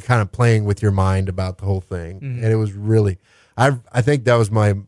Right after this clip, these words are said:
Speaker 1: most fun. It wasn't, like, the best, like, it wasn't perfect by any means, especially, like, technically wise. Some of the sound kind of breaks up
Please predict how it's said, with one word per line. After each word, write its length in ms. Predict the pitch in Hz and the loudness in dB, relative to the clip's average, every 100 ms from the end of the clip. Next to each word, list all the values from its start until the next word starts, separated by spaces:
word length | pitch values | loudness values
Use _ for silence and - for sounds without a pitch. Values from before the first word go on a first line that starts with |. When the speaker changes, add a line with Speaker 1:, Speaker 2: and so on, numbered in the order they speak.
| _ | _
Speaker 1:
most 500 | 120 110 113 113 - | -4 2 4 2 0
fun. 280 | - 107 107 | -2 0 2
It 60 | 107 | 4
wasn't, 280 | 151 165 170 | 4 4 2
like, 280 | 147 135 _ | 2 0 _
the 140 | 120 | -2
best, 680 | 104 90 107 113 156 - - _ _ _ _ | -2 -2 -2 2 0 -2 -20 _ _ _ _
like, 160 | 120 | 0
it 40 | 123 | 4
wasn't 260 | 156 156 127 | 2 2 0
perfect 460 | 131 127 110 95 | 2 2 0 -4
by 160 | - 104 | -2 0
any 160 | 104 92 | 0 0
means, 540 | 95 101 95 92 - _ _ _ _ - | 0 0 -2 -6 -14 _ _ _ _ -4
especially, 420 | 117 147 139 139 | 0 2 2 2
like, 220 | 117 107 | 2 2
technically 560 | - 151 139 127 135 139 | 0 0 0 0 2 4
wise. 360 | 131 135 139 | 4 4 2
Some 240 | 123 - 139 | -2 0 2
of 60 | |
the 80 | 123 | 2
sound 480 | 110 - 117 123 123 | 0 0 2 2 0
kind 180 | 123 123 | -2 -2
of 80 | 107 | 0
breaks 320 | 110 113 - | 0 0 0
up 400 | 120 120 120 _ | 0 0 -2 _